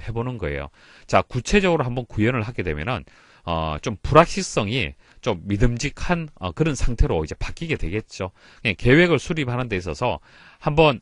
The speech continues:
이제 샘플로 한번 만들어 보는 겁니다. 중요한 기능에 대해서. 자, 그것을 가지고 릴리즈 계획을 수립을 하게 되면은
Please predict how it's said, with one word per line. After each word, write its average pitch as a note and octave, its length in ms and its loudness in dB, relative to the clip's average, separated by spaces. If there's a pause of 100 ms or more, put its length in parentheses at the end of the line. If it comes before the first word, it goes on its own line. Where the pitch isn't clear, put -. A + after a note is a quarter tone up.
이제 G2+ 520 0
샘플로 F#3 440 0
한번 A2+ 180 0
만들어 G2+ 360 0
보는 D3+ 240 -4
겁니다. D2+ 380 -6
중요한 A2 360 -2
기능에 F#2 340 -2
대해서. C#2+ 460 -8 (260)
자, F2 140 0
그것을 C#3 420 0
가지고 F#2 460 -4 (340)
릴리즈 A2 380 2
계획을 G2+ 420 6
수립을 G#2+ 360 -4
하게 G2 180 -8
되면은 E2 340 -6